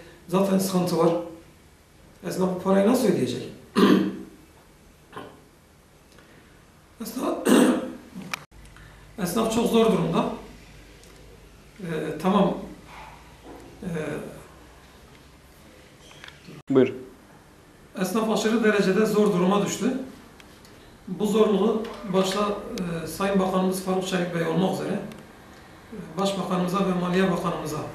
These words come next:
Speaker 1: dilekçeyle ilettik. Dilekçemizi de buradan gördüğünüz gibi ilettik.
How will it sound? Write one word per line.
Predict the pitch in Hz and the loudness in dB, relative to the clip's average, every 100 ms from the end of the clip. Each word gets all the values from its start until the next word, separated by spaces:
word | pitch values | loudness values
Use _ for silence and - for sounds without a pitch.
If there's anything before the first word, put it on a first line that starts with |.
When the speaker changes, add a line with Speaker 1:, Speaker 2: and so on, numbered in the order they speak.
| - - - - - - | -14 -18 -20 -20 -14 -4
Speaker 1:
dilekçeyle | 180 190 185 170 151 | 2 2 2 -2 -2
ilettik. | - 175 190 190 240 - - - - - - - - - - - - - 226 214 - - 185 | -2 2 2 2 -2 -4 -10 -12 -10 -10 -14 -18 -18 -18 -18 -18 -18 -14 -12 -10 -10 -8 -4
Dilekçemizi | 175 185 - 190 190 | -2 0 2 2 4
de | |
buradan | 190 180 190 190 - - - - - - - - - - - - - - - - - - - - - - - | 4 4 4 2 0 -4 -10 -12 -12 -16 -16 -16 -16 -16 -16 -18 -18 -18 -18 -18 -18 -18 -18 -18 -18 -18 -12
gördüğünüz | 165 151 175 165 | -8 -2 -2 -2
gibi | 170 220 - - - - - - - - - - - - - - - - - - - - - - - - - - - - - - - - - - - - - - - - - - - - | -2 -2 -2 -8 -12 -14 -16 -16 -16 -12 -10 -10 -12 -16 -18 -18 -16 -16 -16 -18 -18 -16 -16 -16 -16 -12 -4 -2 -2 -6 -12 -16 -14 -14 -14 -14 -12 -12 -14 -18 -18 -18 -18 -18 -12 0
ilettik. | 190 185 240 240 - | 2 2 2 -4 -6